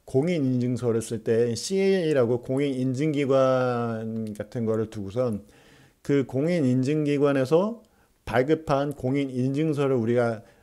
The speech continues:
받아서 은행에서 이제 뭐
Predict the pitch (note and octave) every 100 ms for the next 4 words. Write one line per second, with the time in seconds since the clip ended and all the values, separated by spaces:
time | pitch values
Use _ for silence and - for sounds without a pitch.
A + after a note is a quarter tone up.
0 | _ - B2 - A2+ B2 A#2 D3+ E3 G3
1 | - _ _ A#2+ B2 B2+ B2 A#2 A2 A#2+
2 | A2 G#2 G#2 G2+ G#2 G2+ G#2+ G#2+